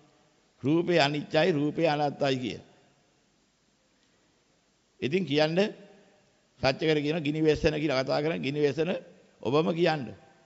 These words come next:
රූපේ අනිත්‍යයි, රූපේ අනාත්තයි කියන එක පිළිගන්න වෙනවා. පිළිගත්තා නම්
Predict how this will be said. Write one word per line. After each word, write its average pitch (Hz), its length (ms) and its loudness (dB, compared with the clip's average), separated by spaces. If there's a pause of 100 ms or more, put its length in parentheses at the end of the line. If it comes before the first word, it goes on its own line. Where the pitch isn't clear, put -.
(920)
රූපේ 170 320 4
අනිත්‍යයි, 151 480 2
රූපේ 160 320 2
අනාත්තයි 147 460 0
කියන 165 120 -4
එක 165 120 0
පිළිගන්න 156 380 2
වෙනවා. 156 340 -2 (1000)
පිළිගත්තා 151 460 2
නම් 120 300 -8